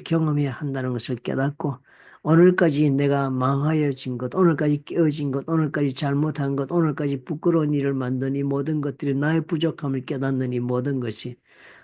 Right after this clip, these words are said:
참으로 내가 하나님께서 허락하신 예수 그리스도의 그 은혜로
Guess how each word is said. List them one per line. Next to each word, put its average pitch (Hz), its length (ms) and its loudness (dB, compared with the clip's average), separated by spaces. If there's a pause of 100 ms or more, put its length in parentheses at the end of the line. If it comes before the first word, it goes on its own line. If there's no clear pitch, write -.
(120)
참으로 123 360 2
내가 117 220 0
하나님께서 127 800 0
허락하신 131 600 0
예수 131 320 0
그리스도의 147 460 2
그 185 200 0
은혜로 170 500 6